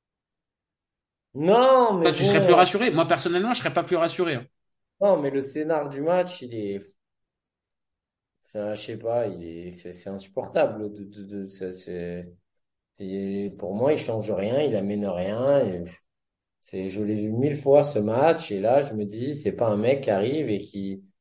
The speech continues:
Speaker 1: qui, qui tactiquement, qui est en maîtrise, quoi. Voilà, il est pas en maîtrise. Voilà, tu
Speaker 2: Non,
Speaker 1: l'as
Speaker 2: mais
Speaker 1: dit.
Speaker 2: le quatre trois trois, il paraît quand même plus adapté aux, aux qualités de l'effectif que le quatre quatre deux de
Speaker 1: Bah, de toute
Speaker 2: Marcelino.
Speaker 1: façon, tu peux,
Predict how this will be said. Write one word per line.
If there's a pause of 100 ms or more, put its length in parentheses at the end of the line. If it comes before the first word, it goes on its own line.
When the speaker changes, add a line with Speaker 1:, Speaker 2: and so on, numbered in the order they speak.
(480)
Speaker 1:
qui,
qui
tactiquement,
qui
est
en
maîtrise,
quoi. (160)
Voilà,
il
est
pas
en
maîtrise. (240)
Voilà,
tu
Speaker 2:
Non,
Speaker 1:
l'as
Speaker 2:
mais
Speaker 1:
dit.
Speaker 2:
le
quatre
trois
trois,
il
paraît
quand
même
plus
adapté
aux,
aux
qualités
de
l'effectif
que
le
quatre
quatre
deux
de
Speaker 1:
Bah,
de
toute
Speaker 2:
Marcelino.
Speaker 1:
façon,
tu
peux,